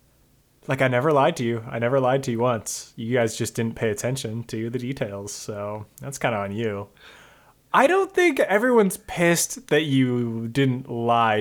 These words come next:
to them. Like, I think you're kind of missing the point. Like, <laughs> it's like if you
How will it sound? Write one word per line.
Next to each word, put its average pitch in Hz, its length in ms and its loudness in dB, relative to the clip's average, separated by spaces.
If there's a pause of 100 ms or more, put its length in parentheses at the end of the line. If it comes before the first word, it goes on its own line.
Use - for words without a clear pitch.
to 120 100 -4
them. - 280 -8
Like, 139 160 0
I 135 80 6
think 214 320 0
you're 143 80 2
kind 143 240 4
of 120 120 -2
missing 127 420 0
the 113 80 0
point. 107 520 -2
Like, 123 320 -2 (720)
<laughs> - 80 -14 (2000)
it's 170 180 0
like 233 160 4
if 269 100 2
you 240 60 4